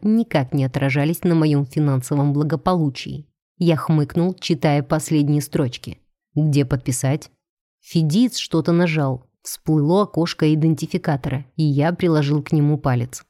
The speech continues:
Мой спейшер запищал, принимая копию договора. Теперь была очередь Моро подтверждать нашу сделку. «Старт через полторна»,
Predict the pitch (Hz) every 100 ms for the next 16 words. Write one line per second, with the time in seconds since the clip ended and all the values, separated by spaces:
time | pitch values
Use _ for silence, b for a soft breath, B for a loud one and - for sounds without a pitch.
0 | _ _ - 165 160 151 - 208 - 170
1 | 156 151 - 196 - 156 131 - 147 147
2 | 143 139 143 131 143 143 151 147 143 -
3 | _ _ _ _ - 147 127 151 226 170
4 | 147 156 - 151 151 151 147 165 175 185
5 | 175 127 - - 143 143 139 135 131 131
6 | - 147 143 131 123 - - _ _ _
7 | _ _ _ _ - - - 147 147 -
8 | - 151 147 - 156 151 131 180 156 131
9 | 127 127